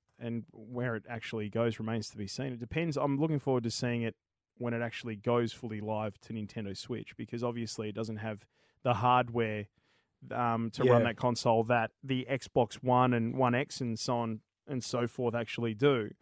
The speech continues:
Speaker 1: So it'll be interesting to see whether or not they actually have to dumb it down, but, you know, we'll,
Speaker 2: Well,
Speaker 1: we'll
Speaker 2: we'll,
Speaker 1: see.
Speaker 2: we'll see. Yep.
Speaker 1: Um, top bit of news number three, Dan. This is an absolute belter.
Speaker 2: <laughs>
Speaker 1: Um,
Speaker 2: It
Speaker 1: I don't know
Speaker 2: is.
Speaker 1: why, mate, but last,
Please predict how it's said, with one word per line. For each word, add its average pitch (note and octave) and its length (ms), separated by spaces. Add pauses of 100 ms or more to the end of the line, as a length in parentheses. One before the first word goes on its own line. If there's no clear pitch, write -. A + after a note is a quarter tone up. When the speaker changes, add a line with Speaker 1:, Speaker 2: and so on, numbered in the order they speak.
(360)
Speaker 1:
So D3 140
it'll C#3 80
be D3 140
interesting D3 400
to C3+ 100
see C#3+ 220
whether C3+ 240
or C3 80
not C3 180
they C3+ 60
actually B2+ 320
have A#2+ 160
to C3 80
dumb A#2+ 260
it A2+ 100
down, C#3+ 360
but, B2 320 (320)
you B2+ 100
know, A2+ 180
we'll, B2 320
Speaker 2:
Well, C#3 180
Speaker 1:
we'll - 20
Speaker 2:
we'll, A2 100
Speaker 1:
see. A#2+ 120 (100)
Speaker 2:
we'll A2+ 180
see. C#3 280 (360)
Yep. D3+ 240
Speaker 1:
Um, D#3+ 240
top F#3+ 200
bit F3 80
of F3 60
news F3 400
number E3 240
three, D#3 300
Dan. C#3 320
This D#3 220
is D3 160
an C#3 120
absolute C#3+ 540
belter. A#2+ 480 (180)
Speaker 2:
<laughs> - 40
Speaker 1:
Um, C#3+ 360
Speaker 2:
It - 60
Speaker 1:
I G#3 60
don't A#3+ 100
know A3 160
Speaker 2:
is. D3+ 60
Speaker 1:
why, D#3 180
mate, D3+ 220
but D#3 80
last, F3 400